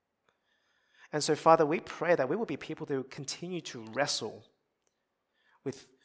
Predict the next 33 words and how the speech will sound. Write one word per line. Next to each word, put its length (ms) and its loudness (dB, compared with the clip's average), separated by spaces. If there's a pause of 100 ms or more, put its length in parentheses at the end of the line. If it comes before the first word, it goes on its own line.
(560)
your 280 6
rele-, 360 6
revelation 600 6
to 220 -4
us 160 -4
in 140 -10
your 180 -4
word, 400 -4
that 120 -6
we 120 -2
would 240 0 (460)
think 420 -8
deeply 560 -4 (240)
about 240 2
what 240 0
they 140 2
mean 380 0
and 100 -2
how 200 0
it 100 -2
impacts 380 -8
our 140 -6
lives, 600 -4 (500)
that 120 -2
we 120 2
won't 240 2
have 260 4
a 80 4
one-sided, 840 4
one-dimensional 1000 0 (540)
understanding 640 -6
of 140 -6
you. 140 -16